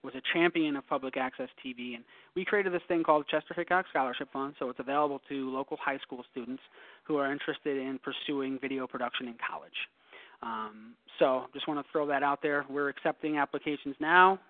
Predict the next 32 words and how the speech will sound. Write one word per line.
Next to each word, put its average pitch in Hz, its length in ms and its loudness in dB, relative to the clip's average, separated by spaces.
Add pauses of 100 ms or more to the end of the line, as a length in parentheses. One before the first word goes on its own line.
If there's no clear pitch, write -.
Um, 135 300 0
you, 127 80 -8 (400)
they 147 100 4
can, 143 240 -4 (240)
students 151 380 -2
can 143 120 0
go 139 200 4
to 139 120 -4
the 123 100 -8
guidance 143 360 2
department 139 420 -2
at 117 80 -8
all 139 200 4
the 139 80 -4
schools 131 340 -4 (460)
and 139 160 -6
get 139 140 2
information 131 640 -6
on 127 160 0
it. 123 160 -8
So 127 160 -4 (420)
it's - 140 -6
a 151 60 -2
great 160 280 6
thing. 165 300 4 (100)
We, 147 220 -4
we 143 120 -2
love 139 320 4 (100)
to 151 80 -2
be 143 120 0
able 139 200 -2
to 120 80 -12